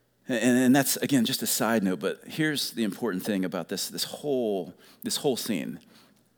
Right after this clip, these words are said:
his ascension. It, it's not just about him going up and away, right? Up, up, and away. Uh, not just him going into heaven, but it's about him ascending to the throne.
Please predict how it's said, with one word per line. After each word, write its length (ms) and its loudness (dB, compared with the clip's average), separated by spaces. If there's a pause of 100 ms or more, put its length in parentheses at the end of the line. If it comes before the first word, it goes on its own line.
(560)
his 200 0
ascension. 500 0 (560)
It, 160 0
it's 320 4
not 220 4
just 160 -2
about 240 0
him 240 4
going 320 2
up 180 2
and 100 4
away, 300 2 (400)
right? 240 -2
Up, 160 2
up, 140 0
and 80 6
away. 340 2 (420)
Uh, 280 -2 (800)
not 360 6
just 160 -2
him 160 4
going 320 4
into 560 4
heaven, 480 0
but 180 -2
it's 180 0
about 360 0
him 320 2
ascending 800 2
to 760 0 (960)
the 80 -4
throne. 580 -8